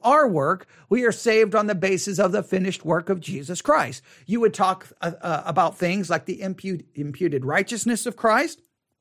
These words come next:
You would talk about, uh, we are saved by grace alone, through faith alone, because of Christ alone. You, you, you think that's, that's the direction you would go to correct that. However, he doesn't go in that direction to correct it, which makes it even more bizarre.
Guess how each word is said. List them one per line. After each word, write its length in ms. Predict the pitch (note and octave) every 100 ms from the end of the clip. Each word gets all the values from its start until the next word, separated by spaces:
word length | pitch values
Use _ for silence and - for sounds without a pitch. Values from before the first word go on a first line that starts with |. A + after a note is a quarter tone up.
| _ _ _ - - - -
You 100 | G3
would 100 | A3
talk 200 | G#3 G3
about, 240 | F#3+ F3+ F3+
uh, 220 | F3+ D#3+
we 280 | F3+ F3+ G3+
are 60 | D#3+
saved 240 | G3 E3
by 120 | C#3
grace 320 | B2+ F#3 A3
alone, 300 | G#3 G#3 A3+
through 160 | A3 C#3
faith 300 | C3 F#3 G3
alone, 280 | G3+ G#3 A3+
because 240 | - C3
of 100 | A#2
Christ 380 | - E3+ G3 -
alone. 420 | G#3 G3+ G3+ C#4 - - _
You, 160 | F3+ A#3+
you, 140 | G#3+ A3
you 200 | A#3+ G#3+
think 240 | D4+ D4+
that's, 380 | C4 B3+ - -
that's 340 | - C4+ - -
the 80 |
direction 480 | C#4 C4+ C4+ - A#3+
you 100 | A#3+
would 120 | A3+
go 160 | F#3 F#3+
to 100 | G3+
correct 500 | G3+ G#3+ A3 D4 D4
that. 240 | C#3+ A#2+
However, 720 | C#3+ A3 B3 D#4+ C#4 B3 A3+ - _ _ _ _
he 140 | C#4
doesn't 400 | A#3 D4+ D4+ A#3
go 300 | F#3+ F4 G4
in 100 | D4
that 200 | G3+ F3+
direction 480 | F#3 F3+ - - C#3+
to 80 | D3+
correct 420 | E3 C3+ A#2+ -
it, 120 | -
which 260 | A3 B3 -
makes 240 | B3 B3+
it 120 | C4+ C4
even 260 | B3+ B3
more 300 | A#3+ E4 F4
bizarre. 640 | A#3+ F3+ C#3 D#3+ A#2+ -